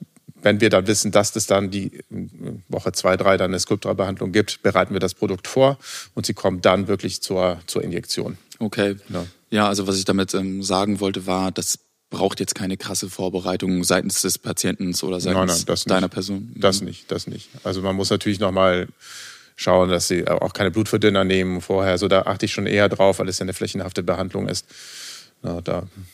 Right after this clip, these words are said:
Speaker 2: Ja, sonst lass uns doch da direkt mal weitermachen. Also du hast
Speaker 1: Mhm.
Speaker 2: es ja gerade schon angesprochen, Risiken und Nebenwirkungen ist natürlich immer ein wichtiges Thema, besonders
Speaker 1: Mhm.
Speaker 2: wenn es irgendwie ums Gesicht geht und sowas. Ähm, deswegen leg doch mal los. Also was für Risiken, ähm, bestehen in der Anwendung von Bio-,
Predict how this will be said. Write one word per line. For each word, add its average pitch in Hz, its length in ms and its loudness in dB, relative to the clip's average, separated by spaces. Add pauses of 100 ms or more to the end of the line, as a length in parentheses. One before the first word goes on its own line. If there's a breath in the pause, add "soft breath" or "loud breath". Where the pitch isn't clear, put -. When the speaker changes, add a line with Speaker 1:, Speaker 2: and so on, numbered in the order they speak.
(120)
Speaker 2:
Ja, 117 160 2
sonst 110 200 2
lass 127 160 2
uns 131 100 -2
doch 131 100 4
da 131 140 4
direkt 123 260 0
mal 113 160 2
weitermachen. 117 460 2
Also 107 160 0
du 110 80 6
hast 101 80 6
Speaker 1:
Mhm. 104 80 2
Speaker 2:
es 107 80 -2
ja 110 120 4
gerade 107 200 2
schon 113 140 -2
angesprochen, 127 560 0
Risiken 123 400 0
und 110 100 2
Nebenwirkungen 131 560 4
ist 104 160 0
natürlich 107 280 0
immer 110 260 0 (340 loud breath)
ein 107 300 4
wichtiges 120 340 2
Thema, 131 300 4
besonders 117 360 2
Speaker 1:
Mhm. - 40 0
Speaker 2:
wenn 110 80 2
es 104 80 0
irgendwie 113 260 0
ums 107 340 2
Gesicht 113 360 0
geht 120 180 4
und 117 120 2
sowas. 120 360 2 (540 loud breath)
Ähm, 107 320 4
deswegen 120 400 4
leg 113 160 2
doch - 160 2
mal 120 100 6
los. 156 220 6
Also 107 200 4
was - 200 2
für 123 240 0
Risiken, 175 540 -2 (340 loud breath)
ähm, 113 560 4 (100)
bestehen 160 720 2
in 117 120 2
der 98 100 6
Anwendung 123 480 4
von 110 200 0
Bio-, 139 280 0